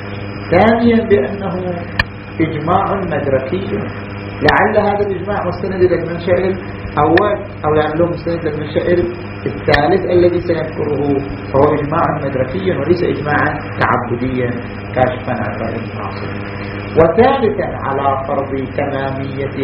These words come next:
هذا الإجماع وكونه إجماعا محصلا تعبديا لا مدركيا، مع ذلك نقول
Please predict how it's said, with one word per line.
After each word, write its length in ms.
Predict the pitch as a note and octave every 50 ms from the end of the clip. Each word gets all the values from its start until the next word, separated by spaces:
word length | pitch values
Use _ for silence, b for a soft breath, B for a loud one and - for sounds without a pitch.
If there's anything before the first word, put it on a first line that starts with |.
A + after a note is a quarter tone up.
| C3
هذا 280 | C3 C3+ C3+ C3+ C3 C3+
الإجماع 760 | C3+ B2+ - C3+ B2 A#2 A#2+ B2 C#3 C3+ C3+ C3+ C3+ - - - - - - - - -
وكونه 520 | B2+ B2 - C#3 C3+ C3+ C3+ C3+ C3+ C3+ C3+ - - - -
إجماعا 520 | - - A#2+ B2+ C3+ C3+ C3+ - A#2+ C3 C3 B2 A#2+
محصلا 640 | C3 B2+ A#2 B2+ B2+ - - - C3+ C3+ C3+ C3+ C3+ C3 - - C#3
تعبديا 920 | C3 C3 C3+ C3 - A#2+ B2+ C3+ C3+ C3+ C#3+ C#3+ C#3+ C#3+ C#3+ C3+ - - - - - - - - -
لا 200 | C3+ C#3+ C#3+ C#3+
مدركيا، 960 | D3 C#3+ C#3 C#3+ C3+ C3+ C3+ - - D3 C#3+ C#3+ E3 F#3 G3+ G#3+ G#3+ G#3 G3 - - - - - -
مع 200 | D3+ C3+ B2+ C3+
ذلك 520 | C#3+ E3+ F#3+ F#3+ E3+ D3 C#3 C#3 C#3 - C3+
نقول 500 | C3+ - - F#3 F#3+ F#3 E3+ - -